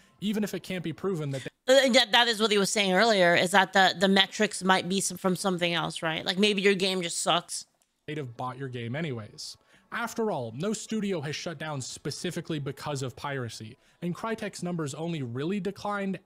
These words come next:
Speaker 1: after they implemented D R M and started making console exclusives.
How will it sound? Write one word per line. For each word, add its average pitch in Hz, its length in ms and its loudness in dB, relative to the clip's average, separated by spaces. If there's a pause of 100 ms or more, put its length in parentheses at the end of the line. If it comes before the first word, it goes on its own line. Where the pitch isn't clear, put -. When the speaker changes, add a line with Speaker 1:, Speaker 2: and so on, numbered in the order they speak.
Speaker 1:
after 170 420 -6
they 151 140 -6
implemented 143 640 -8
D 131 160 -6
R 123 180 -6
M 147 280 -4
and 131 160 -6
started 131 380 -8
making 127 320 -6
console 117 440 -8
exclusives. - 760 -8